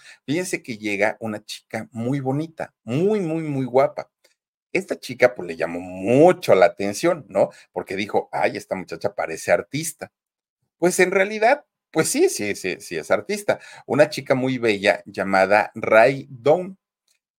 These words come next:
Chong. Esta, esta mujer es actriz, pero también es directora de cine. Resulta que cuando lo vio, le dijo, "Oye, muchacho, ¿no te gustaría ser actor?".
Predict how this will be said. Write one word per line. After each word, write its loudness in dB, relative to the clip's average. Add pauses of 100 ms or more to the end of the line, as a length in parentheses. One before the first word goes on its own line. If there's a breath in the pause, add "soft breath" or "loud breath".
Chong. 4 (520)
Esta, 2
esta -2
mujer -2
es -2
actriz, -4
pero -4
también -6
es -6
directora 0
de -6
cine. -8 (720)
Resulta -2
que -12
cuando 0
lo -2
vio, -4 (320)
le -6
dijo, -4
"Oye, -2
muchacho, -6 (280)
¿no 0
te 0
gustaría -2
ser 4
actor?". 0